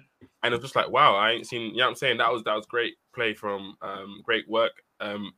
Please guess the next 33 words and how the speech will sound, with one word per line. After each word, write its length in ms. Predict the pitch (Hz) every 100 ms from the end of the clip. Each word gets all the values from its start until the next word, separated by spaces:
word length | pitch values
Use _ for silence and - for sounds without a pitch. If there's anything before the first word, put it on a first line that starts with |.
| -
effort, 360 | 110 - 98 - -
work, 240 | 113 117 -
work, 220 | 127 117 - 101
um, 240 | 101 101 107
ethic 360 | - - 80 -
and 320 | 101 98 101 - - - -
intensity 400 | 104 135 - 107
to 160 | -
get 200 | 117 -
back, 220 | 117 113 98
because 320 | - 101 - _ -
you 140 | 131
also, 180 | 127 -
like, 180 | 120 - 135
even 280 | 151 143
in 140 | 127 120
the 260 | 113 101 - _ - _
Brighton 380 | 110 120 - 101
game, 300 | 95 95 92
I 100 | 98
think 200 | 120 -
Klopp 160 | - 104
was 120 | -
talking 180 | 104 101
about 160 | 98
people 260 | - 104 101
not 160 | 98 104
having 180 | 98
the 60 | 98
right 280 | 98 73 98
attitude 320 | - - 98
towards, 340 | - 101 95 -
like, 160 | 95